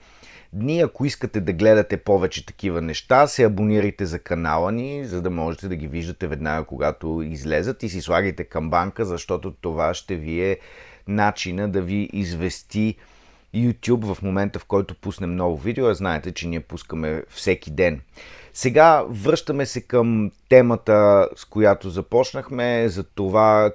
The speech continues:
какво каза Путин за евентуалното нападение на Русия към Европа. Знаете, че тази тема се развива изключително активно от европейските политици през последните месеци. И за да разберете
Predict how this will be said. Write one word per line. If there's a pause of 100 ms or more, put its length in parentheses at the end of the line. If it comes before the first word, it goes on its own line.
какво
каза
Путин
за
евентуалното
нападение
на (220)
Русия (100)
към
Европа.
Знаете,
че
тази
тема
се
развива
изключително
активно
от
европейските
политици (480)
през
последните
месеци. (840)
И
за
да
разберете